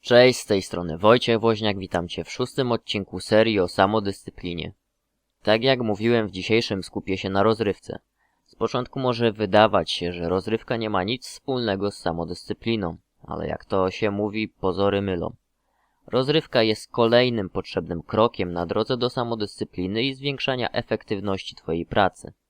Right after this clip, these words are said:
Dzisiejszy odcinek będzie przegadany, ale jest taki, jaki musi być. W odcinku drugim mówiłem, że potrafimy odkładać zadanie i wybierać rozrywkę.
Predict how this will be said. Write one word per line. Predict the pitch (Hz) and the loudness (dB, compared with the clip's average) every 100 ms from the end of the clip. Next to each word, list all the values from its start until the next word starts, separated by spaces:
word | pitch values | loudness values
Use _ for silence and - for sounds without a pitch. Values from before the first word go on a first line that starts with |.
| _ _ _ _ - | _ _ _ _ -12
Dzisiejszy | - 156 147 160 | -4 0 0 2
odcinek | 131 - 127 120 | -2 -2 -4 -2
będzie | 113 110 107 | -2 -2 -4
przegadany, | - 107 98 95 104 113 107 80 | -2 0 2 6 6 6 4 0
ale | 82 98 | 2 2
jest | 120 120 - | 0 -2 2
taki, | 123 - - | 2 2 0
jaki | 98 - 98 | -2 -2 -6
musi | 92 85 - | -6 -6 -10
być. | 78 - - _ _ _ _ _ _ _ _ _ | -12 -14 -20 _ _ _ _ _ _ _ _ _
W | 135 | -8
odcinku | 131 - 165 151 | -6 -6 -6 -4
drugim | 147 147 143 131 | 0 0 0 -2
mówiłem, | 127 123 127 127 120 | -4 -4 0 0 0
że | 107 110 | 0 -2
potrafimy | - 107 117 117 143 131 | 0 0 0 0 -2 -2
odkładać | 117 - 120 110 110 | -4 0 0 2 0
zadanie | 101 104 101 104 120 101 | 2 2 4 4 2 -2
i | 87 85 | -4 -4
wybierać | 104 107 120 120 | -4 0 2 2
rozrywkę. | 113 113 104 98 - - | 2 0 0 -4 -4 -12